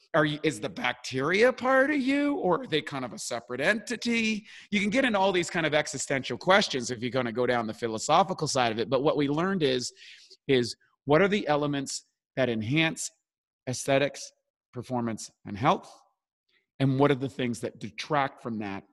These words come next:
And that's why we're, uh, launching our, uh, biological optimization blueprint coming out, uh, actually anytime now, where it's going to the printers right now, to kind of allocate, here's how we systemically addressed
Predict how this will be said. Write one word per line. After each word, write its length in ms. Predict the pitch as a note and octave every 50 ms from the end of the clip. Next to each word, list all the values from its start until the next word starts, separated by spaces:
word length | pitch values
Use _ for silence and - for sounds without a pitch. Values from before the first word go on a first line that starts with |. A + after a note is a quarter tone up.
| _ _ _ _ _ _ _ _ _ _ - -
And 120 | B2 A#2+ B2
that's 180 | B2 A#2+ -
why 140 | C3 B2+ A#2
we're, 220 | G#2+ A2 G#2+ G2 - - -
uh, 220 | A2 G#2+ G2 F#2+
launching 520 | F#2+ F2+ G#2+ A2+ A#2 A#2 A2+ - A#2 G#2+ G#2+
our, 180 | G#2 G2+ G2 - - _
uh, 180 | G#2 G2 F#2+ F#2+ E2+ - _ _ _ _ - F#2+
biological 520 | B2+ B2 B2 A#2+ A#2 A2+ G#2+ A2 G#2+ A2+
optimization 680 | A2+ A2+ G#2+ - A2+ A2+ G#2+ G2+ A2 G#2+ - A2 G#2+ F#2+
blueprint 360 | A#2 C3+ C3+ - C3 A2+ -
coming 240 | - - A2 G#2+ A2
out, 140 | G#2 - - _ - - _ _ F#2+
uh, 60 | F#2+ G2 D3 - - - _ _ _ _ -
actually 340 | G2 G2+ - G#2 G2+ G2 F#2
anytime 380 | G2 A2 G#2+ - A#2+ A#2+ A#2+
now, 100 | A2 G2+
where 120 | F#2+ F#2+ F#2+
it's 100 | - -
going 180 | - A2+ G#2+
to 80 | G2+ E3
the 60 | -
printers 400 | - - B2 A#2 - G#2+ F#2+ -
right 160 | F3+ F3 -
now, 320 | A2+ B2+ C3 A#2+ A2+ G#2 - - - - - - - - _ _
to 60 | - C#3
kind 260 | - - F3+ F3+ F3+
of 160 | E3 B2 - - _ _ _ _ _ -
allocate, 680 | D3 D#3 E3 F3 F3+ F3 - - D#3 C#3+ C#3 C3 - - - _ _ _ _ _
here's 280 | - F#3+ G#3+ A3+ -
how 140 | G3+ F#3+ F3
we 160 | E3+ D#3 D#3+
systemically 1000 | D3 - - D#3 C#3+ - - F3 E3 D#3+ E3 E3 D#3+ - D3+ D3+ D3 C#3+ C3+ - - - _ _ _ _ -
addressed 720 | C#3 C3 A2+ C#3 C3+ C#3+ C#3 C#3 C#3 - - - -